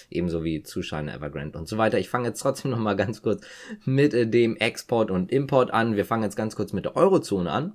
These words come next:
Denn dort stieg das B I P um zwei Komma zwei Prozent im Gegensatz zum Vorquartal. Damit wurden die Schätzungen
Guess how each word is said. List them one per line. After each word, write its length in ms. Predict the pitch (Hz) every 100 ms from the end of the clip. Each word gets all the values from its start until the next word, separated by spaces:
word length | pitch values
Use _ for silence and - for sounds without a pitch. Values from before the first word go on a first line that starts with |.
| -
Denn 220 | 127 143
dort 360 | 156 170 - 123
stieg 400 | - - 190 175
das 280 | 151 139 90 110
B 180 | 175
I 40 | 160
P 260 | - 147
um 200 | 143 120
zwei 260 | 113 131 156
Komma 300 | 151 135 113
zwei 420 | - 117 113 110
Prozent 560 | 98 - 98 127 123 110
im 100 | 101
Gegensatz 440 | 98 101 95 87
zum 100 | 92
Vorquartal. 640 | 90 180 170 123 110 113 104
Damit 320 | 107 113 98
wurden 280 | 110 120 110
die 80 | 98
Schätzungen 500 | 110 101 - 101